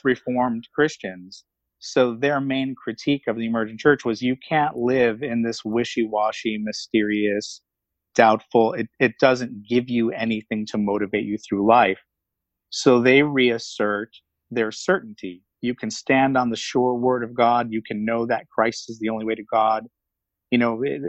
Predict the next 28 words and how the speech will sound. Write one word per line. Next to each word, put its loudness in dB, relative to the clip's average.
emergent 4
and -2
deconstructing -2
Christians -2
like, -2
um, -6
Richard 2
Rohr 2
and -8
Peter -2
Enns -2
and -12
guys 2
like -4
this, -2
they 4
all 6
need -4
to -10
come 0
back 0
to -10
the -6
Bible, 0
which -18
is -14
very -6
clear. -4